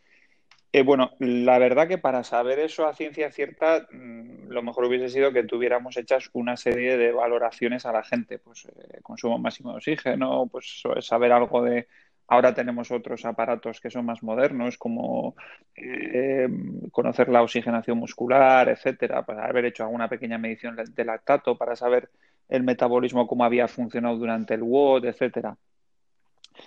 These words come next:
Eh, pero, mm, básicamente, para hablar así muy sencillo, mm, simplemente lo que ha pasado es que la gente, cuando nos lo anunciaron por primera vez,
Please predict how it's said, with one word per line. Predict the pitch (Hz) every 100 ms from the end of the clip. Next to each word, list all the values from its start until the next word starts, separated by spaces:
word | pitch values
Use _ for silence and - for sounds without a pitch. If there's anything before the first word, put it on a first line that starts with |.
| _ _ _ -
Eh, | 147 135 131 131 131 131 127
pero, | - 139 135 131 139
mm, | 220 135 135 131 131 131 127
básicamente, | 156 - 180 180 175 185 185 202 196
para | - 127 123 120 120 127 127 123 123 - 123
hablar | 123 135 143
así | 147 - 147 143 143
muy | 135 139 135
sencillo, | - 143 131 123 143 143 165 175 - -
mm, | 127 120 120 120 -
simplemente | - 123 131 131 156
lo | 151
que | 123
ha | 123
pasado | 131 127 135 151
es | 160
que | - 120 - - - - 127
la | 127 120
gente, | - 127 123 156 139
cuando | - 117 120
nos | 120 117 120
lo | 117
anunciaron | 120 123 123 123
por | 123
primera | 139 131 127
vez, | 151 -